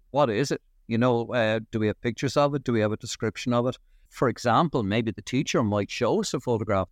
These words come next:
uh, of a fidget spinner, and then we say, "Okay, let's, let's see, can we work this out?" We look and see other languages. What, you know, how is it described at the moment in, in French and in Spanish and Italian and German, so on? If it is, it might not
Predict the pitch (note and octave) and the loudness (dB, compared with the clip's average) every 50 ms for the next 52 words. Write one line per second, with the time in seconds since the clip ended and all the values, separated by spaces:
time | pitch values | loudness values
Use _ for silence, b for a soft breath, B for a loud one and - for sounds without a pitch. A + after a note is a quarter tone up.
0 | - - C#3 A#2+ A#2 A2 - - A#2+ G#2 - - - - - - - - - - | -4 -2 2 2 4 4 2 2 0 -2 -2 -6 -6 -6 -6 -4 -6 -8 -10 -6
1 | - A#2+ A2 G#2+ G#2 G2+ G2+ - - A2 G#2 G2+ A2+ G#2+ G#2 G#2 G2 - - A2+ | 0 2 2 4 4 2 0 0 0 0 0 2 2 2 2 2 0 2 2 0
2 | - - B2 A#2 - - - A2+ G#2+ G#2 G#2 G#2+ A2+ A2+ - - - - A#2 - | 0 0 -2 -4 -4 0 2 2 4 4 4 4 4 2 2 0 -4 -4 -4 -4
3 | - - B2 - - A#2 A2+ A2+ A2 A2 A2 - - A2 A2 - A2 G#2+ G2+ - | -4 -4 -4 -4 -2 -2 -2 -2 0 0 -2 -2 -4 -6 -4 0 0 0 0 -2
4 | _ - - _ _ - - C#3 C3+ C3 C3+ C#3+ C3+ - C#3 A#2+ A2 - - - | _ -20 -20 _ _ -6 -2 0 2 4 4 4 4 4 2 0 0 0 0 0
5 | A2+ G#2+ A2+ A2 A2+ G#2+ G#2 A2 A2+ A2+ B2 - - F3+ D3+ - - - D3 C#3 | 2 2 2 2 2 2 2 2 2 0 0 0 0 -2 -2 -2 -4 -2 -2 -2
6 | C3 A#2 G#2+ A2+ A2 G2+ A#2 A#2+ A#2+ B2 A2+ C3+ A#2+ - - B2 - - B2+ A#2+ | -2 -2 -2 -2 0 2 4 4 4 4 2 0 -4 -4 -6 -10 -8 -2 0 2
7 | A#2+ A#2 A#2 A#2+ G#2+ - A2+ G#2+ A2+ B2 B2+ C3+ B2 - A#2+ A2 G#2+ G#2+ G#2+ - | 2 2 2 0 -2 -2 0 0 2 2 2 0 0 0 0 -2 0 -2 -4 -4
8 | - A2+ G#2 - - C3 A#2 A#2 A#2+ A#2 - C3 A#2 A2 G#2+ G#2+ - - A2+ - | -4 -6 -6 -2 0 2 2 2 2 0 -2 -2 -2 -2 -2 -4 -4 -6 -8 -6
9 | - - A#2+ A#2 A#2+ A2+ - B2 A#2 A2 G#2+ G2+ - A2+ A2+ A#2 A#2+ A#2 A2 G#2+ | 0 2 2 2 2 0 0 0 0 0 0 0 2 2 4 4 4 2 0 0
10 | A2 G#2 A2 A2+ A2+ A2+ A#2 A2+ - - B2 A2+ A#2 A2+ - _ _ _ _ - | -2 -2 0 2 2 2 2 0 -2 0 0 2 2 0 -2 _ _ _ _ 0
11 | D#3+ C#3+ A#2+ - - B2 A2+ A2 G#2 A2 C3 E3+ E3 - D3+ A#2+ - G#2+ G#2 G#2+ | 0 0 2 2 2 0 2 2 2 2 2 2 2 0 -2 -2 -2 -2 -2 -2
12 | G2+ - G#2+ G2+ F#2 - | -2 0 -2 -2 -2 -2